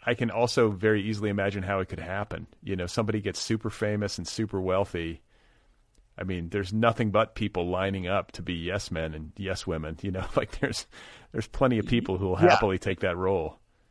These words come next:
Speaker 2: That's exactly right. You know, I watched a, a kind of documentary the other night on the Criterion Channel about Dennis Hopper. Um,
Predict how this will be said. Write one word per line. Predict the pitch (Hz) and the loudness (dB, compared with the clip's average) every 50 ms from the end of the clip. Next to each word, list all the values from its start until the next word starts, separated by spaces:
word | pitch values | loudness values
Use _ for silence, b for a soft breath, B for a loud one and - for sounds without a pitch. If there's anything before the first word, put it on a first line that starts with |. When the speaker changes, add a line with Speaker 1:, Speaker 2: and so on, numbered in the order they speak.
| _ _ _ | _ _ _
Speaker 2:
That's | 143 131 143 143 139 - - | 0 4 6 6 6 4 0
exactly | 117 113 117 110 104 - 107 | 0 0 0 0 0 -2 -6
right. | 101 104 101 98 101 107 - _ _ _ | -4 -4 -4 -4 -6 -8 -14 _ _ _
You | 120 110 | -4 -2
know, | 104 | -2
I | 101 | 0
watched | 107 113 113 113 - - - | 2 2 2 2 0 0 -2
a, | 104 90 92 - _ - | -2 -4 -4 -10 _ -12
a | 104 | -12
kind | 98 - 110 101 | -6 -4 -2 -2
of | 92 87 - | -2 -4 -2
documentary | - 101 98 101 - 107 104 101 104 104 101 | -2 -2 -2 -2 -4 -4 -2 -2 0 -2 -2
the | 98 104 95 | -2 -2 -2
other | 90 98 | -2 -2
night | 95 92 92 90 | -2 -2 -4 -4
on | 90 90 95 95 | -4 -4 -4 -6
the | 98 | -6
Criterion | 98 - 117 113 - 180 208 196 165 | -4 -4 -4 0 2 4 4 4 4
Channel | - - 131 113 113 | 2 2 2 2 2
about | 104 95 98 98 92 - | 0 0 -4 -6 0 0
Dennis | 117 104 104 - - | 2 2 2 0 0
Hopper. | - 123 131 - - 107 107 113 b b b b b b b b b b - | 2 2 2 2 2 -2 -4 -4 b b b b b b b b b b 0
Um, | 110 107 107 104 98 104 104 | 0 0 2 0 -4 -8 -12